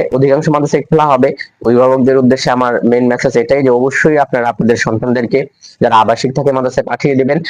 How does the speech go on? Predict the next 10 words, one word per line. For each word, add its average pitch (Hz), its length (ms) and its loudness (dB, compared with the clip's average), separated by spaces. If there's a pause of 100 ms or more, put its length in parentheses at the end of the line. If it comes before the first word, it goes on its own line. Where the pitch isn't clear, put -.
(240)
আর 110 100 -4
যারা 120 140 4
অনাবাসিক 123 480 0
থাকে 156 220 -2
তাদেরকে 127 300 0
অবশ্যই 127 420 0
আপনারা 127 280 0
ক্লাসে 113 300 -6
অ্যাটেন্ড 117 340 -2
করতে, 120 300 -2